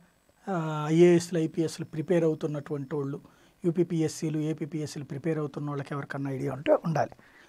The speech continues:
మామూలు స-, ప్రజలకైతే ఈ పేరు ఐడియా ఉండదు.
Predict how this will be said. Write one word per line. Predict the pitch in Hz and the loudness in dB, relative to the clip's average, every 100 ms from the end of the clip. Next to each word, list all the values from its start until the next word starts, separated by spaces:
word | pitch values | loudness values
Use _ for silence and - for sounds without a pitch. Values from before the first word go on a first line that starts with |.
| _ _ _ _ _ | _ _ _ _ _
మామూలు | 208 202 226 | 6 8 8
స-, | 190 185 160 | 6 4 2
ప్రజలకైతే | 160 165 165 165 160 160 302 - - - | 0 0 0 0 -4 -2 -2 -2 -6 -4
ఈ | 156 | 0
పేరు | 175 165 | 2 2
ఐడియా | 151 147 135 | 2 -2 -4
ఉండదు. | 123 120 | -8 -14